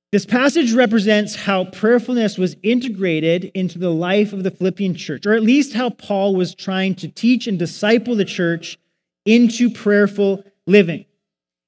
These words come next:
In context, Paul is writing to the Philippian church a friendship letter.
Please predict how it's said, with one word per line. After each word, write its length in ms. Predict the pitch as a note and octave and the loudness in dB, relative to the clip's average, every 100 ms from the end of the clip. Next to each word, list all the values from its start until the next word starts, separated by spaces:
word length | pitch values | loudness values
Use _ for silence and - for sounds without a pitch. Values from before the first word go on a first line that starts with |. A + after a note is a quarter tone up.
| _ - | _ -4
In 140 | G3+ | -2
context, 640 | F3+ B3 D4+ B3 A3 - - | 0 0 0 2 0 -2 -2
Paul 300 | A3+ A#3+ A3 | 0 2 0
is 140 | E3 | 0
writing 280 | G#3 C4 C4 | 2 4 2
to 60 | |
the 40 | C4 | -2
Philippian 400 | B3+ G#3+ A#3+ A#3 | -4 -2 0 0
church 540 | - A3 A#3+ - - _ _ _ | 0 0 0 -4 -16 _ _ _
a 100 | F3+ | -6
friendship 560 | E3 G3 B3 C4 C4+ A#3 | -2 2 2 2 0 0
letter. 400 | A#3+ B3 B3 | 2 2 2